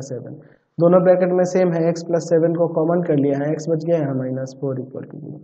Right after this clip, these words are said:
अलग अलग कर दो, X plus seven equal to में ज़ीरो और X minus four equal to में ज़ीरो। तो यहाँ से देखिए क्या हो जाएगा, x equal to minus seven और यहाँ x equal to में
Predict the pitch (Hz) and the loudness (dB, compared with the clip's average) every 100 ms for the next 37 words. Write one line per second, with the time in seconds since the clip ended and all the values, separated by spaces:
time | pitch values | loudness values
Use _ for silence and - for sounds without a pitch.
0 | _ _ _ _ 156 165 175 170 165 175 | _ _ _ _ -4 0 2 2 0 0
1 | 160 156 156 165 175 170 165 165 165 160 | 0 2 0 -2 -4 -4 -4 -2 0 0
2 | 165 151 160 151 160 160 151 175 156 135 | 0 -2 -2 -2 -2 0 0 2 0 0
3 | 139 147 151 147 139 135 135 - 151 143 | -2 -2 -4 -4 -4 -4 -6 -6 -4 -4
4 | 131 131 123 131 127 131 131 123 - - | -4 -6 -8 -8 -8 -8 -8 -12 -14 -20
5 | - _ _ _ 156 165 160 165 165 160 | -20 _ _ _ -2 -2 0 0 0 0
6 | 180 160 143 123 123 - - - _ _ | 0 0 0 -2 -6 -14 -18 -20 _ _
7 | _ _ _ 170 175 - 175 180 175 180 | _ _ _ -2 -2 -2 0 2 2 2
8 | 170 170 180 180 147 123 123 - 139 143 | 2 2 2 0 -2 -4 -6 -6 -4 -2
9 | 143 143 147 147 147 139 131 131 131 139 | -2 -4 -4 -4 -6 -4 -4 -4 -4 -4